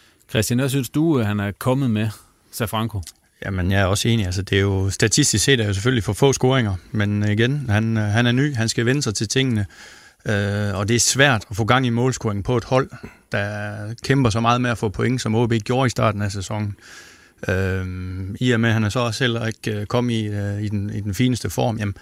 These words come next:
Speaker 2: så har han også kunne, kunne slæbe det med. Og han har helt sikkert haft hans egen kampe på træningsbanen. Men, øh, jeg er også helt enig, man skal give ham tiden, og,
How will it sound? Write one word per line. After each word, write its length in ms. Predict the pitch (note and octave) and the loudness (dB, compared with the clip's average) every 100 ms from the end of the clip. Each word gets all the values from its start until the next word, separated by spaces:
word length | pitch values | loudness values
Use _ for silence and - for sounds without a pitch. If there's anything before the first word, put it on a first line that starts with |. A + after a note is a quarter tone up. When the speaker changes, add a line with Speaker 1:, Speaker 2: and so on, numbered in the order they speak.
| - - | -18 -12
Speaker 2:
så 120 | - | 0
har 60 | A#2+ | 2
han 60 | B2+ | 2
også 140 | - | -2
kunne, 140 | B2+ G#2 - | -4 -4 -2
kunne 120 | A#2 | 0
slæbe 260 | - A#2+ - | 2 0 2
det 120 | D3+ | 0
med. 160 | C#3+ A#2+ - - - - - - | 2 0 -4 -20 -20 -20 -18 -4
Og 120 | G2+ | 0
han 100 | B2 | 2
har 80 | A#2 | 2
helt 180 | C3+ A#2 | 2 4
sikkert 220 | B2 A2 | 4 4
haft 200 | B2+ - | 2 2
hans 140 | A2 | 2
egen 220 | A#2 C#3 | 2 2
kampe 300 | A#2+ A#2+ C3 | 2 2 2
på 100 | G#2+ | 0
træningsbanen. 680 | A#2 A#2+ C3 G#2 A2 G#2 G2+ - - - - - | 0 0 0 -4 -6 -8 -10 -14 -20 -20 -20 -8
Men, 200 | - A2 | 0 2
øh, 60 | G#2+ | 2
jeg 220 | G#2 G#2 | 2 4
er 80 | A#2+ | 4
også 260 | A#2 A#2 C#3 | 4 4 2
helt 120 | A#2+ | 4
enig, 220 | B2+ G#2 | 2 2
man 100 | G#2+ | 2
skal 160 | - A#2 | 0 2
give 140 | C#3 | 2
ham 140 | B2 | 2
tiden, 440 | G#2 D#3 C#3 G2+ G2 | 2 2 2 -4 -8
og, 460 | - A2 G2+ G#2 | -6 -4 -4 -4